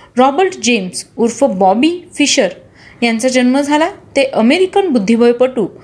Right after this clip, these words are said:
व ग्रँडमास्टर होते. त्यांचा मृत्यू सतरा जानेवारी दोन हजार आठ रोजी झाला. आजच्याच दिवशी सोळाशे पन्नास मध्ये संत तुकाराम हे वैकुंठ वासासाठी गेले होते. एकोणीसशे पंचेचाळीस मध्ये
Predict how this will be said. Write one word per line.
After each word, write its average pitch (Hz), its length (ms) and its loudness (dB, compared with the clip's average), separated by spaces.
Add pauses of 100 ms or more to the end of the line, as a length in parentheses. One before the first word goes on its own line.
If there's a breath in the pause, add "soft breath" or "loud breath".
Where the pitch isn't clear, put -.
(240 loud breath)
व 254 60 2
ग्रँडमास्टर 208 680 -2
होते. 254 420 -4 (280)
त्यांचा 220 280 -2
मृत्यू 208 400 -4 (360 loud breath)
सतरा 330 400 0
जानेवारी 269 520 0 (120)
दोन 226 200 0
हजार 233 200 0
आठ 196 320 -4
रोजी 196 200 -2
झाला. 190 360 -2 (400)
आजच्याच 226 360 -2
दिवशी 233 420 0
सोळाशे 233 440 0
पन्नास 269 500 0
मध्ये 214 320 2 (140)
संत 247 400 2 (120)
तुकाराम 233 460 -2 (200)
हे 247 240 0 (120)
वैकुंठ 233 460 0
वासासाठी 226 640 0
गेले 220 260 0
होते. 190 420 -6 (420 loud breath)
एकोणीसशे 214 420 -2
पंचेचाळीस 320 720 0
मध्ये 208 340 0